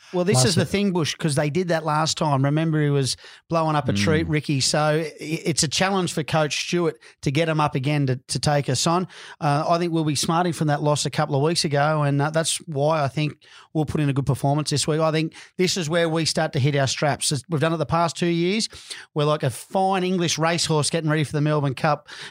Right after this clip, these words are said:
Speaker 1: with, uh, you know, the great Tommy Smith at the helm, a la Coach Robinson.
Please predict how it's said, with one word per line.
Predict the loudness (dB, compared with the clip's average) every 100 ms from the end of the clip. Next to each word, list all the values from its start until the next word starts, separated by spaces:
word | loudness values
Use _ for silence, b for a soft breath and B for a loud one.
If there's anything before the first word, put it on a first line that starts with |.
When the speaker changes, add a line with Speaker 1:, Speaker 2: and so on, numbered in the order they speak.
| -2
Speaker 1:
with, | -2 0
uh, | 2 2
you | 2
know, | 0
the | 0
great | 2 0 0
Tommy | 0 0
Smith | 0 0 0 0
at | 0
the | 0
helm, | 2 2 -2 -4 B B
a | 0 2
la | 2 0
Coach | 0 -2 0
Robinson. | -2 0 0 0 -2